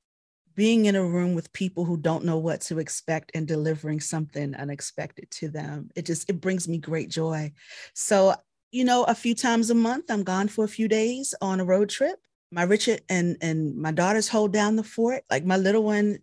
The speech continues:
she just, she's on spring break right now. I call her my little one. She's so not little. She's as tall as I am. She's fourteen, but she just came back from a, a trip and has another competition going on next weekend. And just,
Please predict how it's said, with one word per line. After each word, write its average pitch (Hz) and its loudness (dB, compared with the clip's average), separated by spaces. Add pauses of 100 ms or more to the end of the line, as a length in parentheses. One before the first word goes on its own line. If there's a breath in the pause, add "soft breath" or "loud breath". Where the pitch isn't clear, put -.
she 196 -4
just, 196 -2
she's 214 0
on 190 0
spring 196 0
break 190 0
right 190 0
now. 185 0
I - -6
call 233 -4
her 208 0
my 170 0
little 160 0
one. 143 -4
She's 214 -4
so 214 -2
not 165 0
little. 143 -2
She's 170 -6
as 165 -6
tall 233 -4
as 190 -4
I 160 2
am. 147 -2
She's 170 -8
fourteen, 139 -2 (380)
but 202 2
she 262 0
just 247 -2
came 190 2
back 170 4
from 165 0
a, 143 0 (140)
a 160 -4
trip - -2
and 170 -2
has 170 0
another 220 4
competition 180 -2
going 160 -2
on 196 0
next 285 0
weekend. 190 0
And 165 0
just, 165 -4